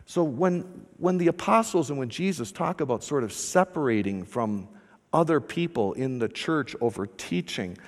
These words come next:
usually they're over very, very serious theological debates. And that's just a small sample of those kinds of statements in the epistles.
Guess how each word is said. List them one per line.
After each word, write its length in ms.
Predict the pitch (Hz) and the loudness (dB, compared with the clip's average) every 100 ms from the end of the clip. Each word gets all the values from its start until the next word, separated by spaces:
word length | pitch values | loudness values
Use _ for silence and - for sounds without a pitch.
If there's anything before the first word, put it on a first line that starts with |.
| - - - | -20 -20 -8
usually 600 | 147 196 240 185 165 117 | 0 2 2 2 2 4
they're 240 | 113 104 | 2 2
over 300 | 120 104 104 - | 0 -2 -4 -8
very, 640 | - - 165 160 117 95 73 - | -14 -4 0 2 0 -4 -12 -16
very 640 | 87 92 147 147 101 82 | -8 2 4 4 2 -4
serious 960 | - - - 185 196 127 - - - - _ _ - | -8 -10 -6 0 0 0 -4 -12 -16 -18 _ _ -4
theological 760 | 131 120 104 101 - 82 73 - - - _ _ - | 0 2 2 0 -4 -8 -10 -12 -20 -20 _ _ -6
debates. 640 | 95 87 - - - - - _ _ _ _ _ _ _ _ - - | -2 -2 -4 -10 -16 -16 -20 _ _ _ _ _ _ _ _ -20 -6
And 100 | 104 | 0
that's 160 | 113 - | 0 0
just 240 | 101 - | -4 -4
a 60 | 87 | -10
small 300 | - 95 78 | -6 -6 -6
sample 420 | - 113 - - - _ _ _ _ _ _ _ _ _ _ _ _ 90 | -6 -6 -8 -16 -20 _ _ _ _ _ _ _ _ _ _ _ _ -6
of 80 | |
those 180 | 87 90 | -2 -4
kinds 220 | - 85 | -4 -6
of 60 | - | -6
statements 580 | - 98 - 76 - - | -2 0 0 -8 -12 -12
in 100 | 90 | -10
the 80 | 80 | -8
epistles. 540 | 80 117 - - - | -6 -8 -10 -18 -20